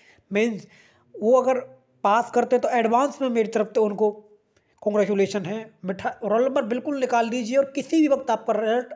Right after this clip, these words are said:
आ सकता है। वेबसाइट पर ध्यान रख लीजिए पूरी तरीके से। अब मैं अपडेट नहीं करूँगा, अब मैं सिर्फ Telegram ग्रुप पर बताऊँगा कि यूपीएससी नॉलेज ग्रुप जो मेरा Telegram ग्रुप है और उस पर कि रिजल्ट आ चुका है।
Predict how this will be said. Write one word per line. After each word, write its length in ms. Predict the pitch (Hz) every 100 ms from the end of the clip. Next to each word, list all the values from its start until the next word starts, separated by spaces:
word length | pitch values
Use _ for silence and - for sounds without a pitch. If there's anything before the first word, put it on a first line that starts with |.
| -
आ 100 | 208
सकता 300 | - 226 220
है। 120 | 240 233 _ _ _ _ -
वेबसाइट 400 | 214 233 226 214
पर 60 |
ध्यान 300 | 196 160 220
रख 100 | 226
लीजिए 220 | 196 214 202
पूरी 160 | 220
तरीके 260 | 220 220 226
से। 80 | -
अब 200 | 214 214
मैं 120 | 226
अपडेट 320 | 226 220 214
नहीं 120 | 220
करूँगा, 360 | 220 220 233 262 - - - -
अब 60 | 208
मैं 60 |
सिर्फ 200 | 220 220 - 233
Telegram 360 | 247 262 254
ग्रुप 140 | 240 240
पर 60 |
बताऊँगा 400 | 233 233 240 254
कि 160 | 247 214
यूपीएससी 420 | 240 254 247 254
नॉलेज 300 | 233 233 214
ग्रुप 180 | 214 226
जो 120 | 226
मेरा 160 | 214 214
Telegram 480 | 226 233 240 233 226
ग्रुप 200 | 226 247
है 120 | 254 - _ _ -
और 260 | 202 208
उस 200 | 254 214
पर 260 | - 247 254 - - _
कि 80 | 208
रिजल्ट 300 | 185 240 233 -
आ 100 | 220
चुका 260 | 208 175 156
है। 220 | 147